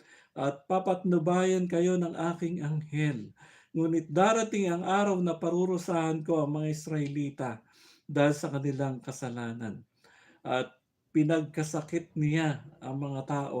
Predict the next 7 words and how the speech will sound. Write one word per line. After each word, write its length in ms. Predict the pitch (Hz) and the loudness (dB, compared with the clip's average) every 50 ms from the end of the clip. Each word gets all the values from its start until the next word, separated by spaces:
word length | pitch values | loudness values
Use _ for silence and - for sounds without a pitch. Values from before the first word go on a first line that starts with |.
| 123 117 | -6 -6
sapagkat 720 | - 143 - - 135 123 117 - - 139 127 120 - - _ _ _ _ _ _ _ _ _ _ | -10 -12 -8 -8 -8 -8 -8 -4 -2 -2 -2 -2 -4 -10 _ _ _ _ _ _ _ _ _ _
pinagawa 720 | 165 156 151 143 135 139 147 147 151 151 160 160 156 151 | 2 4 4 4 4 4 2 4 6 6 6 6 6 4
nila 560 | 147 147 147 147 165 160 156 151 156 165 - - _ - | 4 2 2 2 2 4 2 2 0 -2 -6 -14 _ -10
ng 320 | 143 139 135 135 127 120 123 | -8 -6 -6 -6 -6 -4 0
guya 480 | 139 147 156 151 151 143 123 - - - - - - - - - - - - | 2 4 6 6 6 4 2 0 -4 -10 -18 -20 -20 -20 -20 -20 -20 -20 -20
si 320 | - - - 147 147 131 | -18 -8 -2 0 0 0
Aaron. 560 | 123 131 127 120 117 117 117 120 113 107 101 | 0 0 -2 -2 -6 -6 -6 -8 -8 -10 -10